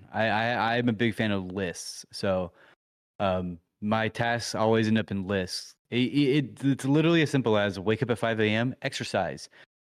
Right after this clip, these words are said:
drink your coffee, uh, do work, now do your chores. My, my, my tasks, my, my, my list is almost the same thing every day, but writing that down helps my brain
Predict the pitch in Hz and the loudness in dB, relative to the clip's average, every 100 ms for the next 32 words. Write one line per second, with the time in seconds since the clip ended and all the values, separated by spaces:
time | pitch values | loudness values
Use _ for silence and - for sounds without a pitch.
0 | _ - 101 95 104 147 - 80 - _ | _ -12 -8 -6 -4 -4 -6 -12 -18 _
1 | _ _ _ _ _ _ _ _ - - | _ _ _ _ _ _ _ _ -20 -20
2 | _ 107 101 92 101 107 104 123 147 95 | _ 0 0 0 -4 -4 0 2 2 0
3 | - - - _ _ _ _ - 98 101 | -6 -16 -18 _ _ _ _ -10 -4 -2
4 | 107 120 123 - 220 107 92 - - - | 2 2 2 2 2 2 0 -8 -20 -20
5 | - - 131 151 139 143 131 135 127 139 | -12 -2 0 2 2 2 2 0 -2 0
6 | 143 147 - - 123 117 120 113 117 110 | 0 -2 -4 -2 0 2 2 2 2 2
7 | 113 139 139 123 92 107 - 127 135 120 | 2 4 2 0 -8 -12 -2 2 2 2
8 | 120 113 104 104 101 95 92 110 98 85 | 0 -2 -2 -2 -2 -4 -2 0 0 -2
9 | 98 95 - - _ _ 101 113 127 139 | -4 -4 -6 -20 _ _ -2 0 4 4
10 | 123 117 110 104 - 117 113 117 107 92 | 2 0 0 0 0 -2 -2 -2 -2 0
11 | 104 104 101 98 90 | -2 0 -2 -4 -6